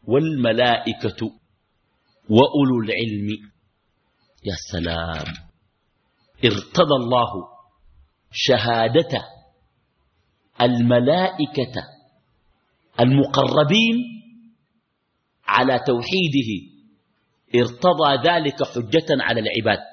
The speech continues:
فمن حجج وحدانية الله أن الملائكة شهدت له بالوحدانية.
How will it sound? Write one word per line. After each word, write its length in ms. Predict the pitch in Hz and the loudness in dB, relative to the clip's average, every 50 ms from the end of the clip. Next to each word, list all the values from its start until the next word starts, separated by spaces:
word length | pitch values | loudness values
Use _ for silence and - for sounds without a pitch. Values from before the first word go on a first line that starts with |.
| - - _ _ _ _ _ _ _ _ _ _ _ _ _ _ _ _ _ _ _ - - 143 - - | -20 -20 _ _ _ _ _ _ _ _ _ _ _ _ _ _ _ _ _ _ _ -14 -14 -8 0 2
فمن 280 | 196 196 214 233 220 | 2 4 4 0 -2
حجج 540 | 190 160 - - 240 349 349 349 349 311 - 233 208 151 - - - - - 370 | -4 -4 -2 0 2 2 4 4 2 2 2 -2 -6 -10 -12 -16 -18 -8 -4 -2
وحدانية 600 | - - 240 247 285 269 262 262 269 269 269 254 262 285 | -2 0 0 2 2 2 2 2 0 0 0 0 -2 -4
الله 240 | 302 339 381 392 415 440 415 - - - - - - _ _ _ _ _ - | 0 2 2 2 2 0 -4 -8 -16 -18 -20 -20 -20 _ _ _ _ _ 0
أن 200 | 240 294 294 294 | 0 0 2 0
الملائكة 760 | 294 294 285 302 302 302 294 285 294 339 392 370 392 370 339 | -2 0 0 0 2 2 2 2 2 0 -2 0 0 0 2
شهدت 600 | 330 311 302 - 349 370 381 381 339 320 285 - | 2 0 0 2 2 2 2 2 2 0 0 2
له 160 | 349 320 320 311 | 2 0 2 0
بالوحدانية. 680 | 294 277 254 220 - 180 185 202 185 175 160 139 110 | -4 -4 -4 -4 -4 -4 -4 -4 -4 -4 -6 -8 -10